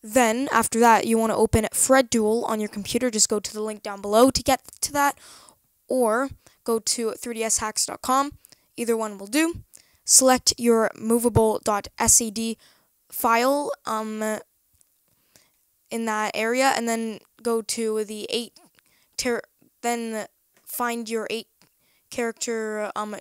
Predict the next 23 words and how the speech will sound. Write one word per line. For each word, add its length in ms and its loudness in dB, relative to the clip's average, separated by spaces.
dot 200 -6
bin 200 -4
file. 480 -4
Actually, 240 -2
sorry, 280 0
no. 200 -6
When 160 -6
you 80 -10
go 160 2
back, 300 2
so 180 -2
going 400 -4
back 240 -4
to, 240 -6
um, 280 -8
the... 420 -4
Uh, 200 -2
part 240 -2
where 140 -6
you 120 -8
gotta 200 -6
copy 400 -6
the 320 -10